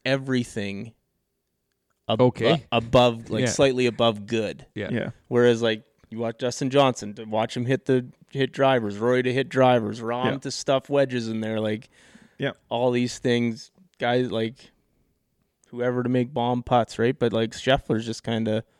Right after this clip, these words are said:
Speaker 1: ho-hums it
Speaker 3: Yeah.
Speaker 1: and is just kinda good at
Speaker 2: He's
Speaker 1: everything. And
Speaker 2: very
Speaker 1: he's
Speaker 2: good,
Speaker 1: not
Speaker 2: yeah.
Speaker 1: animated, and he's
Speaker 3: Yeah.
Speaker 1: not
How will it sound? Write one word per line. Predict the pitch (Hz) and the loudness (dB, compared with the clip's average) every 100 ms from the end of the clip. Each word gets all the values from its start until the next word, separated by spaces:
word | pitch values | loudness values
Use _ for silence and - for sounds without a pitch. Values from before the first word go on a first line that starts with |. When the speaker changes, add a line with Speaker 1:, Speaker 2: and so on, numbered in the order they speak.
| _ _ _ _ | _ _ _ _
Speaker 1:
ho-hums | - 131 127 123 143 147 127 | 2 4 6 4 2 0 -2
it | 107 - _ - | -6 -8 _ -12
Speaker 3:
Yeah. | 110 | -8
Speaker 1:
and | 113 117 | -6 -6
is | 117 | -6
just | 131 120 - | -8 -12 -8
kinda | 117 117 | -6 -4
good | 110 117 117 | -4 -4 -2
at | |
Speaker 2:
He's | 120 | -2
Speaker 1:
everything. | 127 120 | 0 0
And | 113 | 0
Speaker 2:
very | |
Speaker 1:
he's | 120 | 2
Speaker 2:
good, | 135 | 6
Speaker 1:
not | 127 123 | 6 6
Speaker 2:
yeah. | 131 | 2
Speaker 1:
animated, | 131 127 123 117 113 110 | 0 0 -2 -2 -2 -2
and | 113 | -6
he's | 117 127 | -6 -4
Speaker 3:
Yeah. | |
Speaker 1:
not | 123 117 | -4 -6